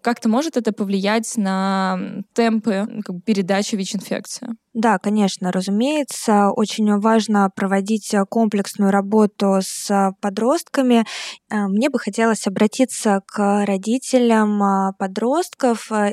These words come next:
Speaker 2: и попросить их поговорить, э, с детьми на такие важные темы, как, э, вич-инфекция и, в принципе, заболевания, передаваемые половым путём. Важно, что только вы знаете все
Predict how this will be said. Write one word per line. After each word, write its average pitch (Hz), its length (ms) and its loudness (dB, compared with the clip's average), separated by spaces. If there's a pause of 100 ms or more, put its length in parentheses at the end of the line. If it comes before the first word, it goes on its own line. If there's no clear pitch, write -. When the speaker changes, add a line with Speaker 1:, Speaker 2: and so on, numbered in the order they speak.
Speaker 2:
и 214 140 -8
попросить 202 640 -4
их - 160 -6
поговорить, 202 720 0
э, 190 280 -2
с 185 60 -8
детьми 220 720 -4
на 202 300 -2
такие 208 560 -2
важные 196 840 -2 (100)
темы, 185 720 0
как, 180 300 -4 (180)
э, 196 280 -6
вич-инфекция 196 840 -4
и, - 20 -4
в - 80 -18
принципе, 208 420 -4
заболевания, 180 640 -2
передаваемые 185 720 -2
половым 180 380 -2
путём. 185 420 -2 (120)
Важно, 240 260 2
что - 200 -8
только 214 280 0
вы 214 240 6
знаете 190 720 0
все 214 380 -2